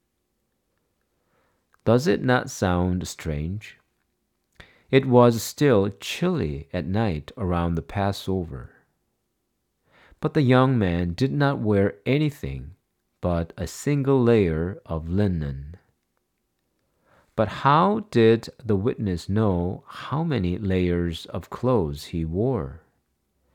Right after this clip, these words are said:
Because the witness saw him also captured, but slipping away from his captors,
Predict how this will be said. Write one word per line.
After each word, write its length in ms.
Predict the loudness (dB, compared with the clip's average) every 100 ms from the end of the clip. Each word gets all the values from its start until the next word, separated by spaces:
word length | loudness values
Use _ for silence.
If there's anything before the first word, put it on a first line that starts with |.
| _ _ -6
Because 460 | -4 0 0 0
the 140 | -2 -2
witness 420 | -2 -2 -4 -4
saw 340 | -2 0 2
him 480 | 0 -4 -6 -8 -12 _ -6
also 580 | -2 -2 -4 -8 -8
captured, 640 | -10 -4 -4 -4 0 0 0 0
but 180 | 0
slipping 500 | 0 -4 -4 0 0
away 440 | 2 2 2 2 0
from 480 | -6 -6 -4 -2 -4
his 240 | -6 -8
captors, 760 | -6 -6 -6 -2 -2 -2 -6